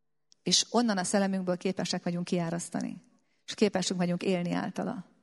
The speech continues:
És Isten ezt akarja. Hogy az, amit elhelyezett a szellemünkben, az az ige, annak a dicsősége elkezdjen áradni az életünkre. Ez valami lenyűgöző gyönyörűség. És meg kell értened az igének ezt a titkát, hogy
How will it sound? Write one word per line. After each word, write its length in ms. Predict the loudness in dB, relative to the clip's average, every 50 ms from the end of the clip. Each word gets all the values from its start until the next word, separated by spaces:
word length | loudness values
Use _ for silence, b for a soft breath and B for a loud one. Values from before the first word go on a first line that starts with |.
| _ _ _ _ _ _ -2
És 120 | 0 0 2
Isten 240 | 2 2 2 2
ezt 180 | 0 0 0 -2
akarja. 360 | -4 -4 -4 -6 -4 -6 -6 -8 -12 -18 _ _ _ _ _ _ _ _ _ _ _ _
Hogy 100 | -8 -4
az, 140 | -2 0
amit 160 | 0 0 0 2
elhelyezett 500 | 2 2 4 4 2 2 0 0 -2 -2
a 60 | -4
szellemünkben, 880 | 0 0 0 0 0 0 0 -2 0 0 0 0 0 -4 -6 -8 -16 -20 _ -14 -2 -2
az 120 | 0 2
az 140 | 2 0 0
ige, 300 | 0 0 0 0 0 0 B B B B B
annak 260 | 0 2 2 2 0
a 60 | 0
dicsősége 580 | 0 0 0 2 2 2 2 2 0 0 0 0
elkezdjen 440 | 0 0 2 0 -2 0 -2 -2 -2
áradni 340 | -2 -2 -2 -2 -2 -2 -2
az 120 | -2 -2
életünkre. 600 | -2 -4 -4 -4 -4 -6 -8 -8 -8 -10 -12 -12 b b b b b b
Ez 120 | -6 -2 0
valami 280 | 2 4 4 2 2
lenyűgöző 760 | 0 0 0 -2 -4 -4 -2 0 0 0 0 0 0 0 -2
gyönyörűség. 640 | 0 0 -2 -2 -2 -4 -4 -4 -2 -2 -2 -2 -4 B B B B B
És 120 | 2 4
meg 200 | 4 4 4 4
kell 160 | 4 2 2
értened 480 | 4 4 4 4 4 2 2 4 4 4
az 100 | 2 2
igének 380 | 2 2 2 2 2 0 0
ezt 200 | 0 -2 0 0
a 40 | -2
titkát, 520 | 0 0 -2 -2 0 -2 -4 -4 -4 -4 -4
hogy 180 | -4 -4 -4